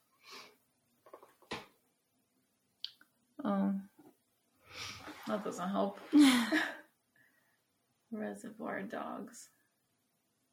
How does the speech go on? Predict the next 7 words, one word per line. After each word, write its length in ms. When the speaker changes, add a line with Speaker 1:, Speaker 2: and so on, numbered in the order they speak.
Speaker 1:
Um, 920
so 300
there's 320
a 60
group 600
of 180
businessmen, 1000